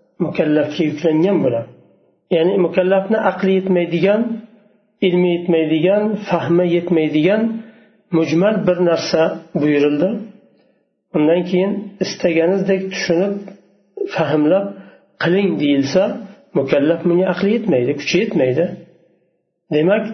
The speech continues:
toqatidan tashqari bir narsa yuklangan bo'ladi. Bu narsa shariatda voqe bo'lmagan bu. Mukallafni toqatidan tashqari narsani yuklashlik shariatda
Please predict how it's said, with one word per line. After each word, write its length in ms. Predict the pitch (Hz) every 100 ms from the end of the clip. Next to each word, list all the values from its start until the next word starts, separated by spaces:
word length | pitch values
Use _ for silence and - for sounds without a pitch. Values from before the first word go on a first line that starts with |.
| -
toqatidan 680 | 180 180 180 175 180 190 180
tashqari 520 | 175 - - 196 233
bir 140 | 196 175
narsa 380 | 165 - - 196 196 - - _ -
yuklangan 600 | 165 - 165 147 147 143 139 - - _ _ _ _ _ _ _ -
bo'ladi. 400 | 143 143 170 240 285 285 - - _ _ _
Bu 80 | 175
narsa 320 | 240 208 - 202
shariatda 760 | - 180 170 160 - - 180 202 - - - _ _ _ _ _ _ -
voqe 460 | 160 175 170 175 165
bo'lmagan 520 | 175 180 131 120 117
bu. 140 | 117 - - _ _ _ _ _ _ _ _ _ _ _
Mukallafni 600 | - 185 220 208 208 196 190
toqatidan 680 | 190 190 190 175 165 165 151 139
tashqari 600 | 180 180 - - 170 202
narsani 440 | 170 - 170 165
yuklashlik 640 | 160 147 147 143 - 220 226
shariatda 760 | - - 151 147 143 135 - 170